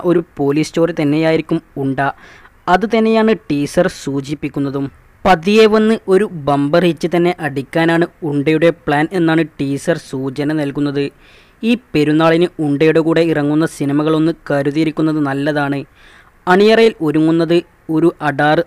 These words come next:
ഐറ്റം തന്നെയാണ്. ഈ തോക്കിൽ ഉണ്ടയുള്ള തോക്ക് തന്നെയാണ്. എസ് ഐ മണികണ്ഠൻ എന്ന കഥാപാത്രത്തെ തന്നെയാണ് ചിത്രത്തിൽ മമ്മൂട്ടി അവതരിപ്പിക്കുന്നത്. ടീസറിൽ മമ്മൂക്കയുടെ മാസ് രംഗങ്ങളും ഉണ്ട്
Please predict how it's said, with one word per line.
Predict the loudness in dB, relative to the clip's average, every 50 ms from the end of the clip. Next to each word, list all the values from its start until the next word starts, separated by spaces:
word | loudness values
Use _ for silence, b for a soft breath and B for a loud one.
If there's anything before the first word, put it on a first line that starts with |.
| -4 -6
ഐറ്റം | -6 -6 -6 -4 -2 -2 -2
തന്നെയാണ്. | -2 -2 -2 -2 -2 -2 -2 -2 -2 -2 -4 -6 -8 b b b b b b b b b
ഈ | -6 -4
തോക്കിൽ | -2 2 2 2 2 2 0 -4 -4 -4 _ -8
ഉണ്ടയുള്ള | -4 -2 0 0 2 2 2 2 2 0 0 0 -2
തോക്ക് | -4 -4 -4 -4 -4
തന്നെയാണ്. | -4 -2 -2 0 0 0 0 0 -2 -2 -4 -6 -8 b b b b b -8
എസ് | -8 -4 0 2 2
ഐ | 2 2 0
മണികണ്ഠൻ | -2 0 0 2 0 0 0 0 0 2 2 2 2
എന്ന | 2 2 0
കഥാപാത്രത്തെ | 0 -2 -4 -2 0 -2 -2 0 0 0 0 0 -2 -6 -2 -2 -2
തന്നെയാണ് | 0 0 0 0 2 0 0 -2
ചിത്രത്തിൽ | -2 -4 -6 -8 -6 -6 -4 -2 -4 -4 -4 -4
മമ്മൂട്ടി | -6 -4 -2 -2 -2 -4 -4 -2 -2 -4 -4 -4 -6
അവതരിപ്പിക്കുന്നത്. | -6 -6 -4 -4 -4 -4 -4 -6 -6 -8 -8 -6 -4 -4 -2 -4 -4 -6 B B B B B B B B B 0 2
ടീസറിൽ | 2 2 2 2 2 2 2 2 0 -2
മമ്മൂക്കയുടെ | -2 0 0 0 0 0 0 0 0 2 0 2 2 2 0 -2
മാസ് | -4 -2 0 0 0 0 -2 -2 -2
രംഗങ്ങളും | -2 0 0 0 0 2 0 0 0 -2
ഉണ്ട് | -2 -2 -2 0 0 -2